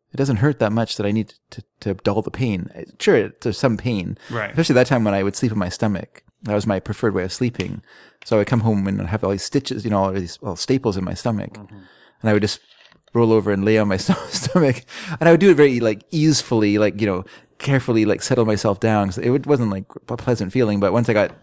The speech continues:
Speaker 1: settled, I was like, "Ah, this is fine. I can take it." And that's just, that's how it is. You know, when I was a little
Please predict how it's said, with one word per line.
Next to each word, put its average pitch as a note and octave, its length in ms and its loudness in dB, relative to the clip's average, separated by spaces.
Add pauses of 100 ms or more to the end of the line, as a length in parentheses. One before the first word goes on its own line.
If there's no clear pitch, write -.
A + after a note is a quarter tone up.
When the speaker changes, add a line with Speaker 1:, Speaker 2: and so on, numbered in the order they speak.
(160)
Speaker 1:
settled, G2 340 2
I - 20 0
was F2+ 120 -4
like, - 160 -6
"Ah, C3+ 140 2
this F2+ 120 -4
is F#2 80 -12
fine. - 240 -12 (100)
I G2 100 -16
can - 100 -14
take - 160 -8
it." - 100 -14 (840)
And D#3 140 2
that's D#3+ 140 2
just, - 460 -4 (400)
that's - 280 -2
how G#2+ 300 4
it G2 100 4
is. G#2 380 2
You G2 40 -4
know, G2 60 2
when B2 140 4
I E3 60 6
was B2+ 120 2
a C3 40 2
little A2+ 360 2